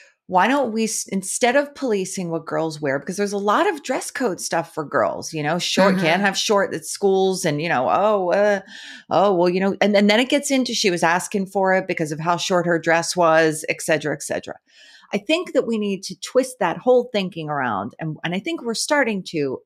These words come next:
Speaker 1: at least in liberal enclaves, but I think that we need to twist that whole thinking around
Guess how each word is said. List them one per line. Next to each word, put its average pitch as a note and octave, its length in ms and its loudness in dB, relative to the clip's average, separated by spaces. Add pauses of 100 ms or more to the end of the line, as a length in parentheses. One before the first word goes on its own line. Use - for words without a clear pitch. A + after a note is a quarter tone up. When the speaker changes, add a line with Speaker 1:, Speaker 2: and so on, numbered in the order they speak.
(160)
Speaker 1:
at D#3 100 -10
least F#3 320 -8
in E3 300 -10 (100)
liberal G3 380 0
enclaves, D3+ 640 -2 (400)
but G#3 100 6
I G#3+ 80 4
think C4 220 0
that D4 80 0
we A#3+ 140 2
need A3 160 0
to G#3 60 -6
twist - 300 -2
that G3+ 140 2
whole G3 160 0
thinking D4 400 -2
around E3 440 -2